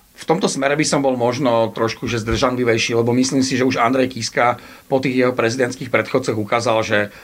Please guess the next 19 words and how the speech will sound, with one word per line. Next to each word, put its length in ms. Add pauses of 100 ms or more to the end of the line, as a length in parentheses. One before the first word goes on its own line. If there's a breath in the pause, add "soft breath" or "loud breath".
prezidentom 480
môže 320
byť 160
aj 120
človek, 360
ktorý 400
dokáže 360
v 80
zahraničí 600
vzbudiť 400
záujem 560
v 280
tom 120
pozitívnom 480
slova 320
zmysle 400
a 280
ktorý 280
môže 640